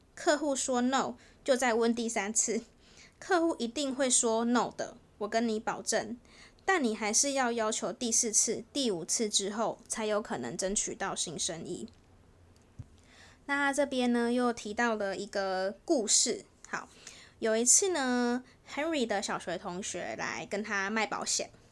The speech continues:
那小学同学呢，就跟他介绍完保险内容之后呢，Henry 并没有买。那那一位同学呢，隔了一个礼拜又回来找 Henry，他还是没有买。好，那再隔了一周呢，那位同学又来了，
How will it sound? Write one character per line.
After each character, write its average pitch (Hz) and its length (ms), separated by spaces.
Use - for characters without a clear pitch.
那 330 200
小 254 160
学 214 140
同 214 180
学 214 200
呢， 202 180
就 226 140
跟 233 120
他 233 140
介 226 180
绍 226 160
完 185 160
保 185 160
险 202 220
内 214 140
容 180 180
之 208 180
后 220 220
呢， 175 340
Henry 262 300
并 240 160
没 185 100
有 170 140
买。 170 220
那 370 80
那 403 160
一 381 40
位 381 140
同 233 200
学 226 220
呢， 214 220
隔 233 180
了 254 140
一 - 20
个 247 160
礼 202 160
拜 220 260
又 214 160
回 214 140
来 190 140
找 180 160
Henry， 196 560
他 381 160
还 240 260
是 370 160
没 247 160
有 190 140
买。 190 220
好， - 200
那 381 80
再 403 140
隔 233 220
了 233 140
一 285 100
周 220 280
呢， 208 360
那 349 120
位 339 100
同 226 220
学 214 160
又 247 160
来 156 220
了， - 240